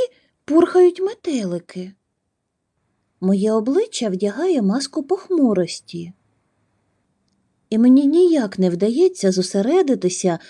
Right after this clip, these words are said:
на шкільній роботі. Коли мої друзі не беруть мене у свою гру, а я не знаю, чому так трапилося, то я переживаю. Та згодом я знаходжу когось, щоб погратися.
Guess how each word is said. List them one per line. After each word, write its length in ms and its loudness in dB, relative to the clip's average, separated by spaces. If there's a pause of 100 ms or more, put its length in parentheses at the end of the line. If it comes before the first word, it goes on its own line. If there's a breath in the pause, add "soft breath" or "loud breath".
(140 soft breath)
на 140 0
шкільній 520 2
роботі. 760 -2 (1300)
Коли 280 6
мої 260 4
друзі 400 2
не 120 -2
беруть 360 -2
мене 220 -2
у 60 -2
свою 360 -4
гру, 320 -4 (240 loud breath)
а 100 -6
я 160 0
не 140 0
знаю, 400 -2
чому 260 0
так 200 -6
трапилося, 800 -4 (500 soft breath)
то 100 -2
я 460 0 (300)
переживаю. 1000 -4 (1300)
Та 200 2
згодом 560 2
я 180 2
знаходжу 640 -2
когось, 440 -4 (200)
щоб 280 -8
погратися. 880 -8